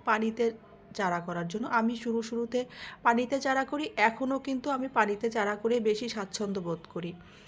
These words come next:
বিভিন্নভাবে পানিতে চারা করি আমি। দেখুন এখানে আগে একটা দেখালাম, ওটা হচ্ছে ক্লে বলে রেখেছিলাম। আর এটা হচ্ছে একটা ফ্লোরাল ফোম, তাতে রেখেছি এবং দেখুন কী পরিমাণে শিকড় হয়েছে। আর অবশ্যই চেষ্টা করবেন গাছে যখন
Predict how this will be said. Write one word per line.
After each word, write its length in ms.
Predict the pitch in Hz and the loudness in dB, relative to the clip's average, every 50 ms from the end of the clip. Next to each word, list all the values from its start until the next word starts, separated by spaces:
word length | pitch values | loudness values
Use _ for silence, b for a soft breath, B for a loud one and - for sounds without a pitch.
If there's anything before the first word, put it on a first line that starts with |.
| B B B B B | B B B B B
বিভিন্নভাবে 680 | - 240 233 262 285 285 285 302 269 240 220 254 226 254 | 0 2 4 4 6 6 6 4 4 2 0 2 2 2
পানিতে 400 | 240 240 220 202 190 190 190 196 | 4 4 2 0 0 -2 -2 -2
চারা 260 | 190 - 180 170 170 170 | -2 0 0 0 0 -2
করি 240 | 170 180 175 175 | -4 -4 -4 -4
আমি। 200 | 175 175 180 180 | -6 -4 -6 -6
দেখুন 320 | 175 202 202 202 - 247 233 - | -2 -4 -4 -4 -4 -8 -6 -2
এখানে 420 | 220 226 226 240 254 240 247 254 269 B B B B B | -2 -2 0 0 -4 -4 -4 -4 -6 B B B B B
আগে 200 | - 214 226 233 | 4 4 4 4
একটা 240 | 247 240 240 269 254 | 2 0 0 -2 -2
দেখালাম, 420 | 233 254 240 254 269 269 269 262 247 | -2 -2 -4 -2 -4 -4 -4 -4 -4
ওটা 140 | 240 240 | -4 -4
হচ্ছে 220 | 247 254 240 - 208 | -6 -6 -4 -4 -6
ক্লে 280 | - - 233 226 226 | -4 2 4 4 6
বলে 260 | 226 226 226 226 240 233 | 6 6 4 4 2 2
রেখেছিলাম। 580 | 208 208 208 214 233 226 - 247 240 262 349 370 B B B B B B B B | 0 0 0 0 -2 -2 -2 -4 -4 -4 -6 -10 B B B B B B B B
আর 160 | 196 294 294 - | 4 4 4 4
এটা 240 | - 240 240 262 262 | 2 0 2 2 -2
হচ্ছে 320 | 262 269 262 262 - - 269 | 0 -2 -4 -4 -2 -2 -2
একটা 240 | 247 240 240 254 | -2 -2 -4 -6
ফ্লোরাল 480 | 240 - 254 247 247 254 254 262 262 262 | -4 -2 0 2 4 4 4 2 0 -2
ফোম, 280 | 254 - 277 269 302 370 - - - | -2 -2 -2 -2 -2 -4 -8 -12 -2
তাতে 300 | - 226 214 214 - 233 | 0 0 0 2 2 4
রেখেছি 340 | 226 226 226 233 254 233 269 | 6 6 4 4 0 -2 -2
এবং 220 | 254 254 254 240 | -4 -2 -2 -4
দেখুন 240 | 233 254 247 269 269 254 - - - | -4 -2 -2 -4 -4 -4 -8 -14 -8
কী 200 | - 311 285 294 | -4 -4 -4 -4
পরিমাণে 500 | 294 - 285 269 277 269 262 254 240 247 | -2 -2 -2 -2 0 -2 -2 -2 -2 -2
শিকড় 360 | 240 - 247 233 262 247 233 | -4 -6 -4 -2 0 0 2
হয়েছে। 320 | 220 196 185 185 - - - B B B B B B B B | 0 -2 -4 -4 -8 -12 -14 B B B B B B B B
আর 100 | - 180 - | -2 0 4
অবশ্যই 640 | - 226 240 247 254 294 302 - - - 320 311 | 8 8 8 8 6 2 -2 -4 -4 -6 -4 -6
চেষ্টা 360 | 294 - 254 247 - - 254 247 | -2 0 0 0 0 -2 -4 0
করবেন 420 | 247 262 254 240 262 269 269 269 | 0 0 0 2 0 0 0 2
গাছে 380 | 240 220 208 214 214 - 262 233 | 2 2 2 2 0 -4 -2 0
যখন 560 | 226 233 226 226 226 - 254 254 262 269 | 2 2 2 0 0 0 0 2 2 0